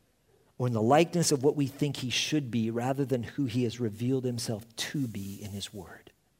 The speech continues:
And so that weakness of heart, even though they were serving, they weren't surrendering all that they were to God's purposes.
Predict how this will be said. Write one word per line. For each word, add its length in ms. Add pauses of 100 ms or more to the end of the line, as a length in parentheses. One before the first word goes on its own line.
(2250)
And 100
so 400 (340)
that 400
weakness 540
of 120
heart, 420
even 300
though 140
they 140
were 140
serving, 800 (400)
they 160
weren't 640 (480)
surrendering 1120 (360)
all 260
that 180
they 140
were 600
to 120
God's 320
purposes. 840